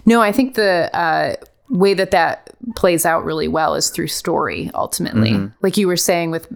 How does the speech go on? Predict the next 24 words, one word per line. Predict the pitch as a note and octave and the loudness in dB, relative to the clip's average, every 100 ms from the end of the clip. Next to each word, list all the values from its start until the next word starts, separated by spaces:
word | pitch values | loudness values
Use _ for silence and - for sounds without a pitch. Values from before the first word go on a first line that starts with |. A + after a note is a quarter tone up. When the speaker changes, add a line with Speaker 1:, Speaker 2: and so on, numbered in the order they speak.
| - | -4
Speaker 1:
uh, | - D#3 D3+ - | 0 2 0 -4
pro-choice | - G3 F3 F3+ E3 - | -2 0 0 -2 -2 -2
arguments, | E3+ D#3+ E3 D#3 - | -4 -2 -4 -4 -2
like, | D#3+ D3 | -2 0
basically | A#3 B3 C4+ A3+ | 0 2 0 0
what | F#3+ F3+ | 0 2
everybody's | F3 F#3 F3+ E3+ E3 | 2 0 -2 0 -2
doing | D#3 E3+ D#3+ | -2 -4 -2
on | D#3+ | -4
either | D#3+ - | -4 -4
side | - F3 F#3+ | -2 0 0
of | |
the | E3+ D3+ | -2 0
aisle | B1+ - | 0 -2
on | - C#3+ | -2 -4
the | - - | -6 -4
issue | - C3 A#2 - - - | -4 -2 -4 -8 -20 -8
is | - F#3+ | -2 0
saying | - A3+ A#3 A#3+ G3+ | 2 0 2 0 2
what | G3+ | 0
they | G3+ F#3 | 0 0
believe | E3+ E3 F3+ E3+ | 0 0 -2 -4
to | D#3+ | -4
be | D#3+ D#3+ - | -2 -4 -8